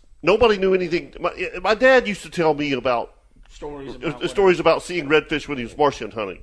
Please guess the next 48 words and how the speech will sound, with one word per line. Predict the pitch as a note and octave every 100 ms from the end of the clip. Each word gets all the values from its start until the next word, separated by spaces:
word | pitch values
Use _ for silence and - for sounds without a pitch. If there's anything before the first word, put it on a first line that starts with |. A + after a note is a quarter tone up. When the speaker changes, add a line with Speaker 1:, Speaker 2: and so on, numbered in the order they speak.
| -
Speaker 1:
Okay, | C3+ C#3+ - -
but | F#3+ G3
it | G#3
never, | G#3+
I | F3+ G#3
never | G#3+ F3+
put | E3 -
two | E3
and | C3+
two | D3
together. | A#2+ E3+ B2+ - - - - - - - - - - - - - _ _ _ - - -
But | E3 A2+ E3+ D3+ -
I, | E3 D#3+ D#3 -
I, | D#3 D#3+ D3+
I, | D#3
I | D3
would | C#3+ C#3+
have | D#3+ C#3+
charters, | - G3+ A#3+ F#3+
so | F3
many | D3+ B2+
charters | - C4+ A#3+ C#3
that | C#3
I | D3
had | F#3
to | D#3
fish | - D#3
on | C#3 C3
every | A#2+ A2+
tide. | - A3+ G#3 G2 F#2+ _ _ _ - _
And, | C#3+ C#3+ C#3+ C3+
and | D3 D3
Leon, | F#3+ E3
I | C#3+
started | - E3+ B2
seeing | - E3+
these | B2+ A2
fishtail, | - B3 - D#3 B2 A2 A2+ _ _ - - _
and | C#3 C#3+ D3 C#3 -
I, | C3+
so | - D3+ C3
I, | A#2+ A#2+ C3 B2+
I, | - -
I | G#2+ A2+ G#2+
went | A2 C3+ C3+
to | C#3+ C3 B2 B2 - - -
the | C#3
old, | C3+ C#3+